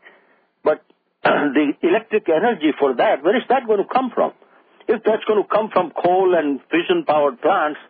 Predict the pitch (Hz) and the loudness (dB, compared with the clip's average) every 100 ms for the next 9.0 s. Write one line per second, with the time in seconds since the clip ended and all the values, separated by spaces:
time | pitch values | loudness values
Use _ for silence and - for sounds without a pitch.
0 | _ _ _ _ - - - - 247 277 | _ _ _ _ -2 -2 -2 -2 0 0
1 | - - _ _ _ _ _ - 180 185 | -2 -6 _ _ _ _ _ -2 0 0
2 | 175 214 - - 143 156 147 185 208 202 | 0 -2 -4 -2 0 2 0 0 0 0
3 | 151 147 131 120 120 180 180 151 - _ | 0 0 0 2 2 2 2 0 -2 _
4 | _ _ - - _ _ 135 131 123 113 | _ _ -20 -20 _ _ 0 2 2 0
5 | 107 113 139 123 135 180 156 143 - - | 0 0 -2 -2 0 -2 0 -2 -4 -4
6 | 135 - 131 123 131 123 90 135 185 123 | -2 0 -2 0 -2 -2 0 0 0 0
7 | 113 - - 120 - 143 - _ _ _ | -2 -4 -4 -4 -2 -4 -4 _ _ _
8 | _ 147 135 127 127 - 120 104 98 - | _ -2 0 2 0 0 0 2 0 -6